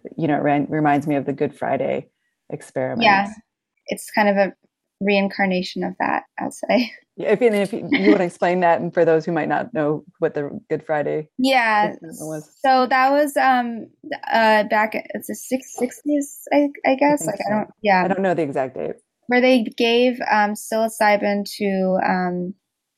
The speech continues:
Speaker 2: uh, student, what, what's it, what's the
Speaker 1: Divinity.
Speaker 2: Divinity,
Speaker 1: Divinity
Speaker 2: yeah,
Speaker 1: students
Speaker 2: divinity students. And it was
Speaker 1: at Harvard,
Speaker 2: basically,
Speaker 1: yeah.
Speaker 2: and there was a Good Friday sermon going on <laughs> at the same time, and they were sort of channeling or, like, uh, streaming the s-,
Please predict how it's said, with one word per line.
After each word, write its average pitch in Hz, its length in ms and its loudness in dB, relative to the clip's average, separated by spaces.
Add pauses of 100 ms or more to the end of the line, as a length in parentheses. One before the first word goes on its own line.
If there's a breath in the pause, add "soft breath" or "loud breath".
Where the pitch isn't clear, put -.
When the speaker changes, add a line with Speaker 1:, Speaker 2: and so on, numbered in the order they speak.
(480)
Speaker 2:
uh, 185 260 4
student, 208 560 0
what, 208 200 0
what's 208 200 -4
it, - 160 -12
what's 208 140 -4
the 208 100 4
Speaker 1:
Divinity. 175 460 0 (160)
Speaker 2:
Divinity, 202 60 -4
Speaker 1:
Divinity 226 540 0
Speaker 2:
yeah, 196 200 2
Speaker 1:
students - 40 -6
Speaker 2:
divinity 220 480 0
students. 196 540 -2
And 233 140 2
it 233 40 2
was 240 120 0
Speaker 1:
at - 60 -6
Harvard, 254 240 0
Speaker 2:
basically, 262 400 0
Speaker 1:
yeah. - 420 -6
Speaker 2:
and 240 100 2
there 247 220 4
was 254 220 2
a 220 100 0
Good 226 240 -4
Friday 226 360 2
sermon 214 480 -4
going 202 300 0
on 240 180 0
<laughs> - 120 0
at 214 160 0
the 220 100 -6
same 208 240 -6
time, 208 340 2
and 196 100 2
they 190 80 4
were 196 80 2
sort 202 220 0
of 202 100 -2
channeling 202 640 0
or, 196 120 4
like, 190 220 0
uh, 196 140 0
streaming 226 640 -2
the 196 60 -2
s-, - 240 -10